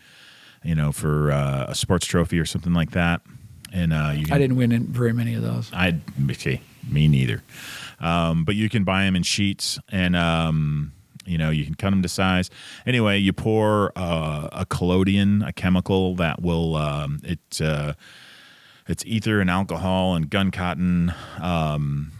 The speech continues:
Speaker 1: and it forms like a pudding skim on a piece of, uh, the tin. And, uh, then that goes into a silver nitrate bath, and that's just, you know,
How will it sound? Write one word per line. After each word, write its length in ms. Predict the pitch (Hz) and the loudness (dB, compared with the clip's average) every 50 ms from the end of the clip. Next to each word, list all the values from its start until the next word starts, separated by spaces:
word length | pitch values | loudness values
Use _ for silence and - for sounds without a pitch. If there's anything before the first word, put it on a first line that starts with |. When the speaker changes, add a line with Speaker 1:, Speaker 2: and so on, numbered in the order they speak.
| - - - | -18 -10 -4
Speaker 1:
and 120 | 92 90 | -2 -2
it 80 | 85 - | -2 -2
forms 400 | - - 95 92 90 87 85 82 | -2 0 0 2 2 2 0 0
like 140 | 87 82 78 | -2 -2 -4
a 60 | 76 | -2
pudding 460 | - - - 120 127 131 139 139 131 117 104 95 | -2 0 0 2 2 2 0 0 -2 -4 -8 -12
skim 540 | 87 - - - - 123 120 123 123 127 131 123 - - - - | -12 -12 -10 -6 -2 0 0 2 2 2 0 -2 -4 -8 -16 -12
on 240 | - 87 87 85 85 | -6 -2 0 0 0
a 80 | 82 | 0
piece 340 | - - 98 92 87 - - | -2 -2 -2 0 0 0 0
of, 300 | 92 87 82 80 80 85 | 2 2 2 0 0 0
uh, 320 | 80 80 80 78 76 78 76 | 0 2 4 4 2 2 2
the 120 | 78 76 | 0 0
tin. 440 | - - - 90 87 90 92 95 98 - _ _ _ _ _ _ _ _ _ _ _ _ _ _ _ _ - - - | -2 -2 0 2 4 4 4 4 2 -2 _ _ _ _ _ _ _ _ _ _ _ _ _ _ _ _ -14 -6 0
And, 140 | 90 87 78 | 0 0 2
uh, 260 | 78 71 76 69 - - - - - - - - - - - - - | 0 -2 -6 -8 -10 -12 -16 -20 -20 -20 -20 -20 -20 -20 -20 -10 -4
then 280 | - 92 90 87 87 82 | -2 0 2 2 2 2
that 280 | 92 92 92 87 82 | 2 2 0 0 0
goes 260 | 92 95 90 85 87 90 | 0 0 0 2 2 2
into 340 | 90 90 85 - - 87 | 0 0 0 -2 -2 -2
a 60 | 80 - | -2 -2
silver 280 | - 107 101 87 87 | 0 0 0 0 0
nitrate 420 | 85 85 92 95 - - 110 - - | 0 0 -2 -2 -4 -6 -8 -6 -4
bath, 460 | 101 98 107 107 107 - - - - - - - - - - - | -2 0 0 0 0 -2 -6 -12 -16 -18 -20 -20 -18 -16 -10 -4
and 140 | 71 85 | 2 2
that's 220 | 85 82 - - - | 2 2 2 0 0
just, 480 | - 82 80 - - - - - - - - - | 0 2 2 2 0 -2 -4 -8 -14 -12 -8 -2
you 100 | 82 82 | 2 4
know, 340 | 78 76 71 71 71 76 | 4 4 4 4 2 0